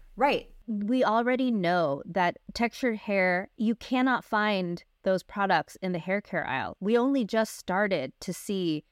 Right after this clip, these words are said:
Speaker 2: you know, thanks to, like, Pattern, Tracee Ellis Ross, Taraji, like,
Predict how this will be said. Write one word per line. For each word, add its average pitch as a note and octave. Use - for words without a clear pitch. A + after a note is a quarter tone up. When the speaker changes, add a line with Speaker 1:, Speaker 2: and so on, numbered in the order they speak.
Speaker 2:
you F#3
know, D#3+
thanks F3
to, F#3+
like, D#3+
Pattern, F#3
Tracee F#3+
Ellis F3
Ross, D#3+
Taraji, F3
like, D#3+